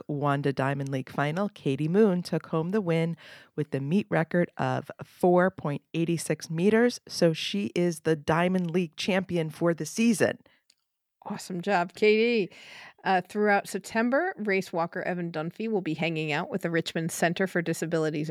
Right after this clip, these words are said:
Speaker 2: Running Club on Tuesday nights, where he'll share s-, tips for stretching, speed walking, and jogging. And Evan is also the new walks coach with the University of British Columbia track team.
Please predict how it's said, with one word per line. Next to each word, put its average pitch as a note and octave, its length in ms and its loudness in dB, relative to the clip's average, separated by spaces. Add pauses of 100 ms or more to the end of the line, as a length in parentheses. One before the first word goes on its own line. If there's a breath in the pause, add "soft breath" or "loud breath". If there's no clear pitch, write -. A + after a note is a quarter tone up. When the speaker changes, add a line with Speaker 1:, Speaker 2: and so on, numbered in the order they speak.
Speaker 2:
Running F3 400 2
Club F3 320 0
on D#3 140 -4
Tuesday F3 380 0
nights, D#3+ 440 -4
where F3+ 140 -2
he'll D#3 260 -4
share B2 300 -2
s-, - 220 -8
tips - 300 -2
for D#3+ 220 0
stretching, F3+ 560 0 (220 loud breath)
speed E3+ 320 -2
walking, D3+ 440 0
and F3 160 -6
jogging. F3+ 460 0 (320 loud breath)
And G3+ 140 0
Evan C4 320 2
is F#3+ 180 -4
also A3 380 -4
the A3 100 -4
new G#3 160 2
walks G#3+ 420 2
coach - 480 -4
with F#3+ 200 -2
the G3+ 80 -2
University F#3 560 -2
of G#3+ 100 -10
British F#3 240 -6
Columbia F3+ 480 -4
track - 540 0
team. - 340 -6